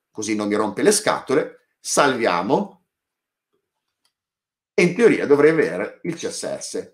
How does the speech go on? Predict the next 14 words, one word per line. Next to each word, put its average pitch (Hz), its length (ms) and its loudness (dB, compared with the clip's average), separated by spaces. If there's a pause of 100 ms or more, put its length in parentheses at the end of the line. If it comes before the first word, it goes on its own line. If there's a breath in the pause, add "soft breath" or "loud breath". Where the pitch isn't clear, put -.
Non 147 200 0
si 156 100 -4
vede 151 180 4
un 226 100 4
piffero 151 440 0
perché 113 220 -8
il 120 120 -2
mio, 120 280 -4
non 123 260 -2
ho 123 60 2
ancora 117 280 0
fatto - 300 -2
alcune - 260 -2
cose, 107 440 2